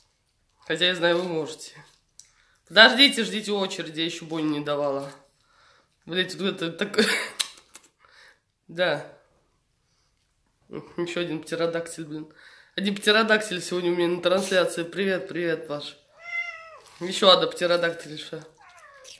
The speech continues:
Ну, короче, я, я арбуз не попробую, я так поня-, <laughs> поняла сегодня. Ну всё, что там жрать собрался? Давай я тебе нормальную дам.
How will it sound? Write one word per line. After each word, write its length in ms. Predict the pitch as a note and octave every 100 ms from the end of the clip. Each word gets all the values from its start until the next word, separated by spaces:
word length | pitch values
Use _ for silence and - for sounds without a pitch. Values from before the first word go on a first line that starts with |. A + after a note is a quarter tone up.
| - -
Ну, 60 | F3+
короче, 380 | A3 C4 C#4+ C4
я, 260 | C4 A3 - - - - _
я 240 | G3+ B3+
арбуз 240 | C4 C4 C4
не 80 |
попробую, 600 | A3+ B3 B3 D4+ D4+ B3
я 80 | F#3+
так 200 | F#3 F3+
поня-, 180 | G3 C4
<laughs> 760 | - - A#3+ - - - -
поняла 500 | - - G4+ G#4 D#4+ D#4+
сегодня. 840 | - C#4 C4+ B3+ C4+ G#3 G#3 G#3+ - - - - -
Ну 100 | -
всё, 220 | A#3+ E4+ D#4+
что 140 | C4+
там 180 | B3 G3+
жрать 360 | A3 B3+ B3+ - -
собрался? 640 | - F3+ F3 E3+ D#3+ -
Давай 260 | F3+ G3+ F3
я 60 |
тебе 180 | E3 D#3
нормальную 580 | D#3 F3 F3+ D#3+ D3 D3
дам. 300 | C#3+ C#3